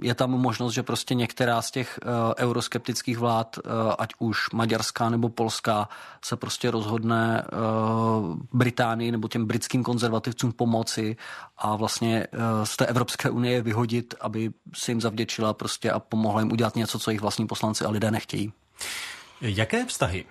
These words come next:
Speaker 2: by podle vašeho soudu měla Evropská unie se Spojeným královstvím mít poté, co Londýn opustí E U?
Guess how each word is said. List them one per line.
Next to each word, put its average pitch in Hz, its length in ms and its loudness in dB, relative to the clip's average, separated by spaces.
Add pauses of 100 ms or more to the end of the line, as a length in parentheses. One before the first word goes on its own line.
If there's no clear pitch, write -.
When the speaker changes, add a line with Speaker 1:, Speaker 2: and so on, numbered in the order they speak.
Speaker 2:
by 120 340 2
podle 127 320 0
vašeho 156 440 0
soudu 165 540 0
měla 147 720 0
Evropská 147 960 -2
unie 131 600 2
se - 160 -4
Spojeným 127 440 2
královstvím 139 840 0
mít 120 320 4
poté, 110 520 2
co 120 400 2
Londýn 120 360 4
opustí 101 600 -6
E 80 140 -4
U? 76 160 -10